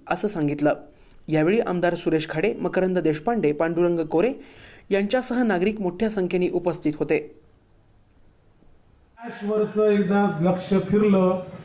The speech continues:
Speaker 2: की ही सगळी यंत्रणा रिअल इस्टेटवर टार्गेट करणार, कारण तेवढी एक जागा ज्यात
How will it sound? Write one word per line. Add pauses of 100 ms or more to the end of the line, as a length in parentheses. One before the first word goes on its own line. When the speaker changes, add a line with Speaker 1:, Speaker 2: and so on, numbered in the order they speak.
(120)
Speaker 2:
की
ही
सगळी
यंत्रणा
रिअल
इस्टेटवर
टार्गेट
करणार, (2000)
कारण
तेवढी
एक
जागा
ज्यात